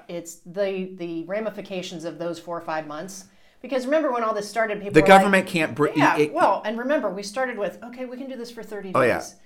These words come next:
Speaker 1: Then it was, "Okay, one quarter, second quarter's gonna suck, people." Then we had to get through the summer, and now it's the year of dealing with this. And I, I just don't think for most people it's sustainable. You take away the unemployment,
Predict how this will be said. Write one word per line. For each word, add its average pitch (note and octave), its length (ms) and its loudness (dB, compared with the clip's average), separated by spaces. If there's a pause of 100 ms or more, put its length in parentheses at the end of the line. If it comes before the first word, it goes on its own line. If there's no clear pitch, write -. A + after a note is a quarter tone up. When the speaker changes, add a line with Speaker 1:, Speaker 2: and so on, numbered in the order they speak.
(100)
Speaker 1:
Then A#3 140 -4
it B3 80 -6
was, A#3+ 300 -4
"Okay, G#3+ 200 -4
one G3 300 -4
quarter, A3 340 2
second A#3 340 0
quarter's G#3 260 -2
gonna F#3 140 -10
suck, - 320 -4
people." D#3+ 400 -10 (280)
Then B3+ 320 -2
we G#3+ 100 -2
had A3 160 0
to G#3 60 -4
get A3+ 120 -4
through A3+ 120 -10
the G3 80 -10
summer, F#3+ 380 -4
and F#3+ 140 -10
now G#3 180 -2
it's G3+ 160 -4
the F#3+ 180 -8
year G3+ 320 -2
of E3+ 120 -4
dealing G3 300 -8
with D#3 180 -14
this. D#3 220 -8
And F#3 160 -8
I, G#3 240 -4
I F#3+ 120 -4
just G3+ 220 -10
don't G#3 160 -4
think G3 200 -10
for F#3+ 80 -12
most F3+ 240 -8
people F3 220 -12
it's D#3+ 100 -16
sustainable. F3 480 -8
You E3 100 -8
take G#3 240 -6
away G#3 200 0
the F#3 120 -6
unemployment, F3 540 -10